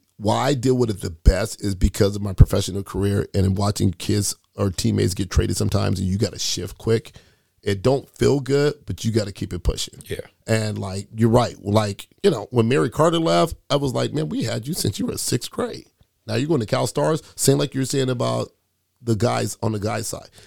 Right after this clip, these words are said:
Speaker 2: Yeah.
Speaker 1: Go be great in Sacramento. Put Sacramento on the map. Why are we
Speaker 2: Right.
Speaker 1: gonna go help Cal Stars when they're getting kids from all over the country?
Speaker 2: Yeah.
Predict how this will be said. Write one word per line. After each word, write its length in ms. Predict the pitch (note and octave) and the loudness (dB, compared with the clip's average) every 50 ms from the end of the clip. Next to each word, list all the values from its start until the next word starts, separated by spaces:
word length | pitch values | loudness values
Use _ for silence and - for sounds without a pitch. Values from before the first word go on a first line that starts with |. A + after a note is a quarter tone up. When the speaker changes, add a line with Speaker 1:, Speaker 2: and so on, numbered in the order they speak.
| - - - | -18 -14 -12
Speaker 2:
Yeah. 160 | F2 D#2+ C#2+ - _ _ _ _ _ _ _ _ _ _ _ _ - G#2+ - _ _ _ _ _ - | -12 -12 -12 -16 _ _ _ _ _ _ _ _ _ _ _ _ -20 -20 -20 _ _ _ _ _ 2
Speaker 1:
Go 140 | - D3 F3+ | 4 4 4
be 140 | F#3 C4 C4 | 4 2 -2
great 260 | G3 - F3 F#3 D#3 | 0 2 2 2 0
in 60 | C3+ | -2
Sacramento. 680 | A#2 - E3 E3 D3+ - A#2+ A#2 D3+ F3 B2+ D2+ - _ _ - - - _ _ _ _ | -2 0 0 0 0 0 0 0 2 0 0 -2 -6 _ _ -18 -18 -18 _ _ _ _
Put 180 | - - - - | 4 4 4 4
Sacramento 400 | - - E3+ - C3 D3+ E3+ D3+ | 2 -4 -4 -2 0 2 2 2
on 60 | G#2 | 0
the 60 | F#2 | -2
map. 200 | F#2+ G2+ F#2+ - - | -6 -8 -8 -10 -10
Why 180 | - - A#2 A#2+ | -6 -2 -2 0
are 40 | C#3+ | 0
we 60 | D#3 | 0
Speaker 2:
Right. 60 | E3+ | 2
Speaker 1:
gonna 120 | E3+ E3 D#3+ | 2 2 2
go 140 | C#3+ D3 C#3 | 2 0 0
help 220 | C3 C#3+ C3+ - | 0 0 -2 -2
Cal 200 | - C#3 C#3 C3 | -2 -2 -2 -2
Stars 400 | A#2 - - D#3 C#3+ C#3 C3 B2 A2+ | -2 -4 -2 -2 0 0 0 -2 -2
when 140 | A2 A2 A#2 | -4 -4 -2
they're 120 | B2 C#3+ | -2 -2
getting 220 | C3 C3 A#2+ A#2 | -2 -2 -4 -2
kids 180 | A#2+ - A#2+ G#2+ | -2 -4 -4 -2
from 120 | A2+ A2+ | -2 -4
all 140 | A2+ A2 G#2+ | -2 -2 -2
over 80 | G#2+ G2+ | -4 -6
the 80 | G2+ | -6
country? 380 | F#2 - A2+ G2+ F#2+ - - - - | -4 -2 -2 -2 -2 -6 -10 -8 -6
Speaker 2:
Yeah. 200 | F#2+ F#2+ F2 | -4 -4 -4